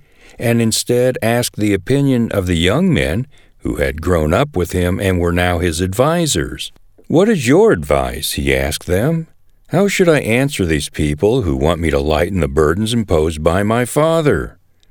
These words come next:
The young men replied, "This is what you should tell those complainers who want a lighter burden.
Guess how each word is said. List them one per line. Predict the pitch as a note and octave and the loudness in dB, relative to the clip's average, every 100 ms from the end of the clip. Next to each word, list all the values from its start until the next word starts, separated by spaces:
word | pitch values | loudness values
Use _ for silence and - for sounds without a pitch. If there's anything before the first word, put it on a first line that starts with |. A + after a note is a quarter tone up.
| _ _ _ _ - | _ _ _ _ -8
The | B1+ | -2
young | D2+ C#3+ F#3+ | 2 2 2
men | A#2 C2+ | 0 0
replied, | C#2 C#2+ C#2+ C2 C2 D#2+ G2+ - - - - _ - | -4 -4 -2 0 0 -2 -4 -10 -20 -20 -20 _ -2
"This | G#3+ F#3 | 0 2
is | E3 B2+ | 0 2
what | C3 - | 0 2
you | A2 | 0
should | G#2 F2+ | 0 -2
tell | G#2+ C3 B2 | 2 4 4
those | E2 D2 - | 2 0 0
complainers | F2 D2 E2 D#2 D2+ E2 F#2+ - | -2 -2 0 0 0 -2 -4 -4
who | E2 | -2
want | F#2 E2+ | 0 0
a | D#2+ | 0
lighter | F2+ E2 E2 A#2 | 2 2 0 0
burden. | D3+ D3 A2+ C2+ G#1 | 2 2 2 -2 -6